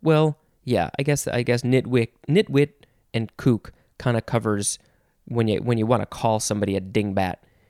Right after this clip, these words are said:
You're being such a dingbat. Why is it so satisfying to use that word? Bim boom. Or maybe I should say ding dong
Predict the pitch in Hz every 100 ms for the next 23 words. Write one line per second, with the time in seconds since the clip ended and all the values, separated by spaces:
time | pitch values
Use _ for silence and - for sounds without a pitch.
0 | _ - 226 226 151 - 117 113 104 -
1 | - 151 - 170 139 - - 110 101 98
2 | 95 87 - _ _ _ _ _ _ _
3 | _ _ _ _ _ _ _ _ _ -
4 | 240 302 185 - 160 - 117 113 - 98
5 | 101 104 98 98 90 76 98 92 - -
6 | _ _ _ _ _ _ _ _ _ _
7 | _ _ _ _ _ _ _ - 190 196
8 | 190 143 135 127 127 127 127 127 _ _
9 | _ _ - 120 120 123 117 110 - 113
10 | - 104 101 104 _ _ _ - 131 131
11 | 175 175 180 151 131 117 117 117 117 117